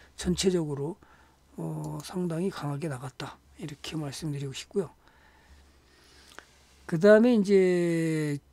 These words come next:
한동안, 그다음에 한동안 안 갔던 종목 중에 하나가 뭐냐면 이-, 이게, 이건 물론 이제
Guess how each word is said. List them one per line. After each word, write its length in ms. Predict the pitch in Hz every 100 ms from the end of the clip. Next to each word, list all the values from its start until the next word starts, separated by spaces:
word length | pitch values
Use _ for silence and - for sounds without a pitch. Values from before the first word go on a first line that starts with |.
| - -
한동안, 720 | - 208 220 233 214 156 190 247
그다음에 640 | - 151 156 156 165 202
한동안 520 | 240 226 247 233 240
안 300 | 156 151 170
갔던 560 | 175 180 _ 190 185 180
종목 420 | 170 170 170 -
중에 180 | 185 165
하나가 340 | 156 156 175
뭐냐면 680 | 180 143 139 139 143 180 190
이-, 160 | 202 202
이게, 160 | 196 247
이건 420 | 190 240 196 160
물론 300 | 175 196 214
이제 140 | 196